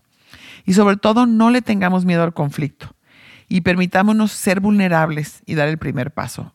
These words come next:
para enfrentarlo y hablar de él. Como ya vimos, y está absolutamente comprobado, esto nos ayudará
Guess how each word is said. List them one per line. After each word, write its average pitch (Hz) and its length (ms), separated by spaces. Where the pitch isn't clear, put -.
para 143 160
enfrentarlo 127 520
y 147 80
hablar 82 300
de - 120
él. - 80
Como 170 160
ya 196 100
vimos, 214 360
y - 20
está 196 440
absolutamente 220 880
comprobado, 156 640
esto 370 480
nos 160 220
ayudará 143 520